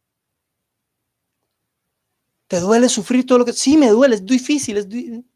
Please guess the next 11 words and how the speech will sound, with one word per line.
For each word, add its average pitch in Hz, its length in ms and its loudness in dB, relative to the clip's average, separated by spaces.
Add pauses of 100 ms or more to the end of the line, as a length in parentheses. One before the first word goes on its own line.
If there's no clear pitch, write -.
(1160)
"¿Y 220 60 -14
cómo 370 260 2
te 427 100 2
sientes?", 240 480 2
le 202 120 2
decía 190 340 2
la 190 140 2
entrevistadora. 180 640 -4
Él 302 60 -4
decía, 320 200 0
"Feliz". 349 640 -6